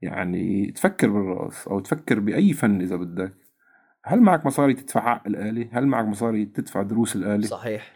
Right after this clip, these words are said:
Speaker 1: عم نحكي على مستوى الموسيقى.
Speaker 2: طبعا، طبعا.
Speaker 1: إبراهيم بيعرف هذا الحكي تماما.
Speaker 2: أكيد، أكيد.
Speaker 1: لوين بدك توصل؟ إذا أنت مثلا تعلمت جيتار يا أخي، أوكي، تعلمت بيانو،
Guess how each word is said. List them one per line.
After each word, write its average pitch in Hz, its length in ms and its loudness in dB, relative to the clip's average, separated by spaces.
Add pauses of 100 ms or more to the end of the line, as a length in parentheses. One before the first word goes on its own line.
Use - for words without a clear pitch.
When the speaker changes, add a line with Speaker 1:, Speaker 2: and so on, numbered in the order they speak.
(280)
Speaker 1:
عم 101 100 2
نحكي 107 200 2
على 104 60 6
مستوى 113 220 2
الموسيقى. 131 420 4
Speaker 2:
طبعا، 90 180 -4
طبعا. 80 440 -16 (220)
Speaker 1:
إبراهيم 110 680 4 (160)
بيعرف 110 380 -2
هذا 101 80 0
الحكي 101 220 -4
تماما. 160 260 4
Speaker 2:
أكيد، 123 380 0
أكيد. 123 380 -8 (300)
Speaker 1:
لوين 127 260 4
بدك 151 260 4
توصل؟ 127 340 -4
إذا 104 180 -2
أنت 151 180 0
مثلا 120 880 0 (580)
تعلمت 110 340 6
جيتار - 360 -8
يا - 80 -10
أخي، - 220 -18 (260)
أوكي، - 240 -8
تعلمت 117 420 4
بيانو، 113 340 -8